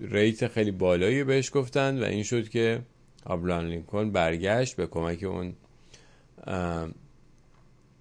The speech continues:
یه وزیر خزانه داری داشت که خیلی معروف بود، اصلاً قرار بود اون رئیس جمهور بشه، آقای چیس. اینا با هم دیگه اومدن، اه، و این س-، طرحی که بیان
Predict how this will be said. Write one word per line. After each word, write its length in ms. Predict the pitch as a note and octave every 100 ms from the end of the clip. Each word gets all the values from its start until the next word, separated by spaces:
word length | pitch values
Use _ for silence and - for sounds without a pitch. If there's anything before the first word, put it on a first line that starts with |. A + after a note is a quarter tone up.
| _ -
یه 420 | F#2+ F#2 F2+ F#2 F2+ -
وزیر 540 | F2 E2+ E2+ E2+ G2
خزانه 500 | F#2+ F#2 D#2 E2+ E2
داری 320 | E2 F2 A2+
داشت 220 | A2+ A2+ -
که 80 |
خیلی 280 | G#2 A2+ A2+
معروف 440 | G#2 D2+ F2 G#2+ -
بود، 140 | G2+
اصلاً 240 | E2 G#2
قرار 160 | F2+ F2
بود 160 | F#2 F#2+
اون 200 | A2 G#2+
رئیس 200 | E2+ -
جمهور 320 | E2 D#2+ F2
بشه، 320 | F2 F2 E2+ -
آقای 220 | D#2+ E2+ F2
چیس. 540 | - G#2 C3+ C3 - - - - -
اینا 240 | G2+ A2+
با 180 | A2+ G2+
هم 220 | F#2+ F2
دیگه 200 | F2 F#2+
اومدن، 680 | B2 A2 G#2 A#2 A#2 A#2+ B2+ - - - - -
اه، 220 | - F#2 F2
و 140 | F2
این 280 | F2+ G#2 G#2
س-، 240 | - - - F2+ E2+
طرحی 360 | - F#2 F#2+ G#2
که 160 | A2
بیان 360 | G2 G2 F#2+